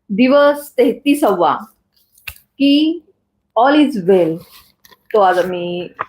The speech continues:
तुम्हाला त्या भागामध्ये काय सांगितलेलं आहे ते तुमच्यासमोर मांडणार आहे. मागच्या भागामध्ये सांगितलेलं आहे, दिवस बत्तीसावा जो होता त्यामध्ये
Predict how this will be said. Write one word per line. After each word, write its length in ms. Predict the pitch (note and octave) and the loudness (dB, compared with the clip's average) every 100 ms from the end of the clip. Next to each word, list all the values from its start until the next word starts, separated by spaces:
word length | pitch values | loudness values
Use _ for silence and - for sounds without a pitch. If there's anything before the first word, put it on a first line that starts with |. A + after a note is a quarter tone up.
| _ _ _ _ _ | _ _ _ _ _
तुम्हाला 340 | F#3+ F#3 F#3 F3+ | -6 -2 0 0
त्या 320 | - G3+ B3 A#3+ - - | 0 0 0 -4 -12 -14
भागामध्ये 680 | F3 G#3 G#3 A3+ G#3+ F#3 | -6 -2 0 0 0 -2
काय 340 | F3 - A#3+ C#4+ | -4 -2 -2 -2
सांगितलेलं 640 | A#3+ G3+ G3+ B3 C4 G#3+ | -2 0 0 0 2 2
आहे 300 | F#3+ F#3+ F3 - | 0 -2 -6 -8
ते 760 | _ _ - F#3 F3+ F#3 - _ _ _ _ _ _ _ G#3+ | _ _ 0 2 2 -2 -6 _ _ _ _ _ _ _ -6
तुमच्यासमोर 440 | F#3 F#3+ F#3 F#3 | -2 -2 -4 -4
मांडणार 400 | F#3+ E3 D#3+ D#3 | -2 -2 -2 -2
आहे. 220 | D3 E3 _ _ _ _ _ _ _ _ _ A3+ | -2 -6 _ _ _ _ _ _ _ _ _ -4
मागच्या 380 | A#3 A#3 E4 | -2 0 -2
भागामध्ये 480 | D#4 D4+ D4 C#4+ C#4+ | 0 0 2 0 0
सांगितलेलं 480 | D4 B3 B3+ B3 B3 | 0 2 2 2 2
आहे, 240 | A#3+ C4 | 2 0
दिवस 320 | A#3+ A3 A#3+ B3 | -2 0 0 2
बत्तीसावा 600 | G#3+ G#3+ C4 C#4+ D#4 D#4+ | -2 -2 -4 0 0 0
जो 180 | C4+ B3+ | 2 2
होता 280 | A3 G3+ G3+ | 2 0 0
त्यामध्ये 580 | G#3 G3+ G3 F#3+ G3+ | 0 0 0 2 0